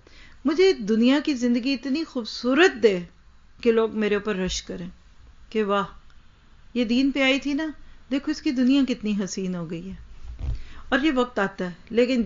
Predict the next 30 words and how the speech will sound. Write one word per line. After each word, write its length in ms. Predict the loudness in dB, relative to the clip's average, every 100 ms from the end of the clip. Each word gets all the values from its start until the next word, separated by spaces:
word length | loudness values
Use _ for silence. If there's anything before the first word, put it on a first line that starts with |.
| 0
बीच 300 | 0 0 0
में 160 | -4 0
जो 60 |
एक 240 | 0 0 0
बड़ा 200 | 2 2
पहाड़ 380 | 0 4 6 6
आता 240 | 4 2
है 60 | 0
ना, 100 | 0
बीच 260 | -2 -2
में 180 | -2 -2
जो 80 | -2
सबके 360 | -2 -2 -2 -2
छुटने 400 | -4 -6 -6 -6
का, 180 | -6 -10 -16 -18 -6
उससे 240 | -4 -2
कई 140 | 0 2
लोग 160 | 2
भाग 260 | 0 -4 -2
जाते 300 | -4 -4 -6
हैं। 180 | -10 -12 -16 -18 -16 -14 -14 -16 -18 -20 -12 -8
यकीन 460 | -6 -2 0 0
करें, 280 | 0 -2 0
आप 280 | 0 0 0
जिस 200 | -6 -4
रास्ते 320 | -6 -4 -6
पे 160 | -4 -4
चले, 440 | -4 -2 -2 -2
अगर 260 | -2 -2 -2
आप 140 | -2